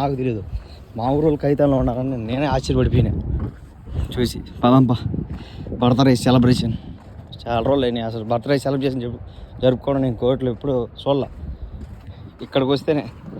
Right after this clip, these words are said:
ఫస్ట్ టైమ్, అది కాకుండా మా బావ కొడుకు కోవిడ్లో నేను ఎప్పుడు కానీ పుట్టినరోజు పాల నేనే జరుపుకోలే. ఒక్కసారేమో మా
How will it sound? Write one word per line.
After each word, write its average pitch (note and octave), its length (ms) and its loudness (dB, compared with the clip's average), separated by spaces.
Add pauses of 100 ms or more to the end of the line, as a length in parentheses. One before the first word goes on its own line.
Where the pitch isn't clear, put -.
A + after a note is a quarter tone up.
(300)
ఫస్ట్ A#2+ 220 2
టైమ్, C3 160 6
అది B2+ 160 6
కాకుండా C#3 320 4 (1200)
మా A#2+ 160 2
బావ B2+ 100 8 (120)
కొడుకు A#2 260 0 (260)
కోవిడ్లో C#3+ 380 2
నేను C#3 220 0
ఎప్పుడు D3 260 -4
కానీ C3+ 200 0 (600)
పుట్టినరోజు C#3+ 500 0
పాల A#2+ 180 2 (1000)
నేనే C#3+ 300 2
జరుపుకోలే. B2 420 -2 (440)
ఒక్కసారేమో D3 560 0 (260)
మా C3 80 -2